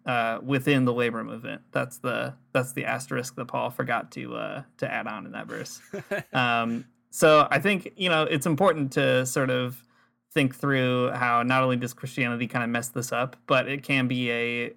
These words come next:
Speaker 1: I hope anyway, um, some kind of repository of, of tools and strategies that make you a better comrade,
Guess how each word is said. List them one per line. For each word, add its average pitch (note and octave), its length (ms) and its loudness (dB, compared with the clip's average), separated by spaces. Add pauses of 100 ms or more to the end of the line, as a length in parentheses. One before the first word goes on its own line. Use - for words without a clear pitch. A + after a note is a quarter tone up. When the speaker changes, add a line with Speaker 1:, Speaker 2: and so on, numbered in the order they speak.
(120)
Speaker 1:
I B2 180 0
hope C3 260 2
anyway, A#2 640 -4
um, A#2+ 500 -6
some C#3 380 0
kind B2 360 -2
of A#2+ 280 -2
repository A#2+ 800 -2
of, A2+ 320 -6
of C3 180 -8
tools A#2+ 400 -4
and A#2 100 -8
strategies A#2+ 580 -4
that A2+ 160 -6
make A#2 240 -10
you A2+ 440 -10
a B2 60 -2
better C#3+ 260 2
comrade, B2 640 0